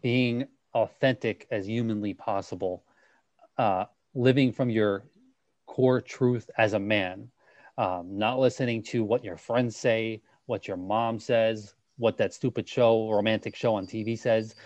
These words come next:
in terms of a woman, acting from your core living your purpose, something that you're actually, that's a cute cat.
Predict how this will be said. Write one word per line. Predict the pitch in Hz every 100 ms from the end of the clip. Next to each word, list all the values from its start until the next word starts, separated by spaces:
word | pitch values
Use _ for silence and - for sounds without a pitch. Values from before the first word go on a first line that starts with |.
| - -
in | 107
terms | 120 117 110
of | 113
a | 110
woman, | 120 120 117 - - _ _ - _ -
acting | 139 - 139
from | - 127
your | 113
core | - - 131 117 117 135 _ _ -
living | 120 127 127
your | 117
purpose, | 104 139 147 104 107 - - - -
something | 135 131 117
that | 117 -
you're | 113
actually, | 113 - 127
that's | -
a |
cute | 117 113 -
cat. | 104 98